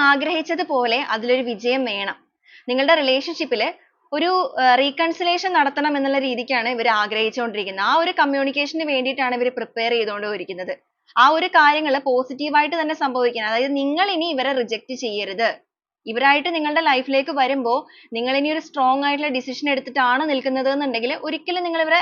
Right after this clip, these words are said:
അക്സെപ്റ്റ് ചെയ്യില്ല എന്നുള്ളത് ഇവർക്ക് തന്നെ നല്ല വിശ്വാസമുണ്ട്. അതുകൊണ്ട് തന്നെയാണ് ഇവര്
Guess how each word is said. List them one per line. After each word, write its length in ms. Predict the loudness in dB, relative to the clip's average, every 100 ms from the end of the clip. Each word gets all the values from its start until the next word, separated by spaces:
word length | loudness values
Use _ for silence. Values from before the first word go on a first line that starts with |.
| 2
അക്സെപ്റ്റ് 320 | -4 -10 -8
ചെയ്യില്ല 340 | -4 -2 0 0
എന്നുള്ളത് 300 | 0 -2 -2 -2
ഇവർക്ക് 240 | -4 -4 -4
തന്നെ 160 | -4 -4
നല്ല 240 | -2 0 0
വിശ്വാസമുണ്ട്. 680 | -2 -2 -2 -2 -8 -8 -16 _ -10 -2
അതുകൊണ്ട് 340 | 2 2 4
തന്നെയാണ് 440 | 2 2 4 4 2 -4
ഇവര് 200 | -2